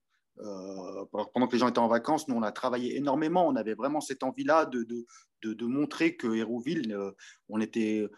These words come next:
on ne serait pas, on n'était pas là par hasard, que si Hérouville était monté de la Ligue deux à la Ligue un, il y avait, il y avait,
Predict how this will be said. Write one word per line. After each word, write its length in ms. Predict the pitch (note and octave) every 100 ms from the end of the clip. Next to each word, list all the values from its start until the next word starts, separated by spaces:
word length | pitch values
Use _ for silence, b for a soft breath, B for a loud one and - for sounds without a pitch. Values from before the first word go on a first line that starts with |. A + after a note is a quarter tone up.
| b
on 80 | -
ne 40 | G#2+
serait 180 | -
pas, 100 | A#2+
on 140 | - B2+
n'était 200 | A#2+ B2
pas 140 | C3+
là 120 | C3+
par 200 | C3 B2
hasard, 420 | B2 C3 F3+ F3 -
que 80 | A2
si 200 | G#2 -
Hérouville 280 | A#2 A#2 B2+
était 160 | A#2+
monté 380 | A#2 A#2+ A#2+ B2+
de 100 | A#2
la 140 | A2 A2
Ligue 220 | B2+ -
deux 160 | C3 C3
à 60 |
la 100 | A#2+
Ligue 260 | A#2 B2 D#3
un, 160 | F3+ F3+ B _ -
il 40 |
y 20 |
avait, 120 | F#2 G#2
il 60 |
y 40 | G#2
avait, 140 | A2+